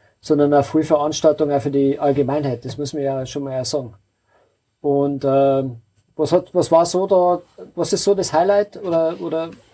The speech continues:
was für Feste sind euch da so in, in Erinnerung geblieben, wo man so an,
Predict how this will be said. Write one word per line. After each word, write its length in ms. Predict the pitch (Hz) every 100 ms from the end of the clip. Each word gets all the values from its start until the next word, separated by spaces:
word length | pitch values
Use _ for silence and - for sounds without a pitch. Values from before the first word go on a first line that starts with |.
| _ - -
was 160 | 175 165
für 120 | 175
Feste 400 | - 175 - 190 - - - -
sind 180 | - 156
euch 160 | 165 -
da 100 | 170
so 280 | 170 160 165
in, 140 | 165 170 -
in 120 | 160
Erinnerung 440 | 160 175 185 185
geblieben, 300 | 180 185 165 147
wo 120 | 156
man 100 | 151
so 140 | 139
an, 180 | 151 143